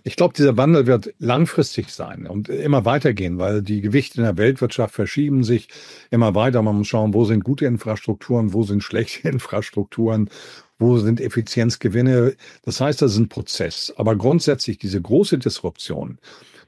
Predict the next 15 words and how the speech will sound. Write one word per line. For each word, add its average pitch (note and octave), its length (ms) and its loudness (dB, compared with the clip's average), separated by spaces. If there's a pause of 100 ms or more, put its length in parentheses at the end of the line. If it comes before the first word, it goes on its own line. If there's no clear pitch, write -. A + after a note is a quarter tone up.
(100)
die A#2+ 120 4
wird C3+ 120 2
meines A#2 300 2
Erachtens G2 240 0
in G2+ 140 0
diesem G#2 260 2
Jahr F#2+ 220 0
abgearbeitet. A2 640 0
Im F2+ 120 -4
Bereich F2+ 200 -2
der - 140 -6
Zölle A2+ 380 2
sehe G2 260 -2
ich G2 80 -6
es, - 240 -8